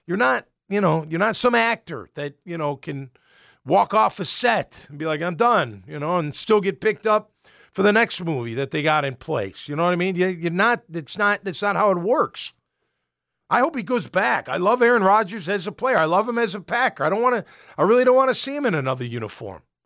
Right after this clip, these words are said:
Not that he can't go somewhere and be great. I'm sure he can, but I, I, I, look, that's the, that's the lore.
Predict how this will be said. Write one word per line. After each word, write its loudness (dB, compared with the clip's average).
Not 0
that 2
he -4
can't -2
go 2
somewhere 0
and 0
be -2
great. 4
I'm 0
sure -4
he -4
can, -4
but -2
I, 0
I, -2
I, -2
look, 2
that's 0
the, 2
that's 0
the 2
lore. 4